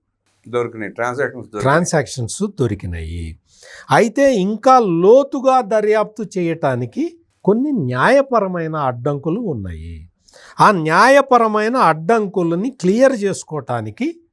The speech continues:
Speaker 2: సీబీఐ సిట్ జాయింట్ బృందం వాళ్ళు వాళ్ళ ప్రయత్నాలు వాళ్ళు చేస్తూ ఉన్నారు. వెంకటేశ్వర స్వామి దయ వల్ల ఈ న్యాయపరమైన అడ్డంకులన్నీ కూడా క్లియర్ అయిపోయి,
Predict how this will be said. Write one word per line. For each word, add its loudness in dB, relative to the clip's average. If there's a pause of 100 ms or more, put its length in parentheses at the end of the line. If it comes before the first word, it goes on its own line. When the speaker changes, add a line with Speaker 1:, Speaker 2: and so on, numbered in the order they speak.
(240)
Speaker 2:
సీబీఐ 2
సిట్ -6
జాయింట్ 0
బృందం -2 (640)
వాళ్ళు 0 (300)
వాళ్ళ 0
ప్రయత్నాలు 0
వాళ్ళు 0 (180)
చేస్తూ 0
ఉన్నారు. 0 (720)
వెంకటేశ్వర 2
స్వామి -2
దయ 2
వల్ల -4 (840)
ఈ 2
న్యాయపరమైన 0
అడ్డంకులన్నీ 0
కూడా -2
క్లియర్ 2
అయిపోయి, -2